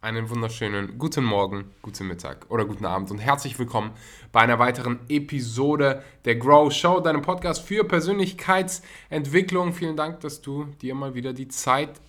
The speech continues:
nimmst und in das Wichtigste in deinem Leben investierst, nämlich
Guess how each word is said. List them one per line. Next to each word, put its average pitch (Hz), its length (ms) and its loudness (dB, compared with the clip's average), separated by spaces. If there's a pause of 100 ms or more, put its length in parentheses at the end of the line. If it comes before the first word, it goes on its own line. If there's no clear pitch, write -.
nimmst 147 480 0
und 143 340 -4
in 135 120 -6
das 135 220 -4
Wichtigste 127 540 -8
in 110 180 -6
deinem 110 280 -2
Leben 107 260 -6
investierst, 107 600 -8
nämlich 107 400 -6